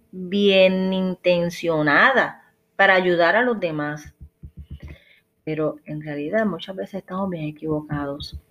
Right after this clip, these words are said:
Pero sin embargo, ¿verdad? También hay muchos de sus consejos y habilidades que nos llenan, que nos tienen al día.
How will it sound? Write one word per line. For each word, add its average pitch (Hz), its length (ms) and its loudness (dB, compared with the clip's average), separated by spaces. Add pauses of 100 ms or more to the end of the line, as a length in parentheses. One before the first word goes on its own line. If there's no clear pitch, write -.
(500)
Pero - 320 -2
sin 196 160 6
embargo, 180 560 4
¿verdad? 175 320 2
También 175 320 0
hay 214 100 6
muchos 208 680 0 (480)
de 196 220 4
sus 196 440 -4 (240)
consejos 220 640 2
y 285 40 8
habilidades 269 760 6
que 196 160 -2
nos 175 360 -2
llenan, 214 840 0
que 202 160 0
nos 196 360 -2 (360)
tienen 247 400 2
al 277 300 4
día. 233 560 0